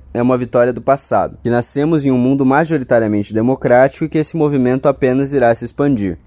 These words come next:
Mas se em dois mil e dois, cinquenta e dois por cento dos países do mundo eram democracias,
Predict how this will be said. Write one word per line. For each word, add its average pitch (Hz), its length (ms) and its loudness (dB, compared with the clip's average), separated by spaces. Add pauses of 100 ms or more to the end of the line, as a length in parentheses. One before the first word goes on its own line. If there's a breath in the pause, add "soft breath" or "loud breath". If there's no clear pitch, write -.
Mas 131 200 2
se 160 120 -4
em 156 40 -2
dois 156 200 0
mil 185 160 0
e 208 40 0
dois, 127 360 2
cinquenta 156 500 0
e 147 40 2
dois 135 220 2
por 123 200 -4
cento 131 340 -4
dos 113 140 -8
países 113 340 0
do 104 140 0
mundo 110 260 0
eram 104 160 0
democracias, 101 880 -2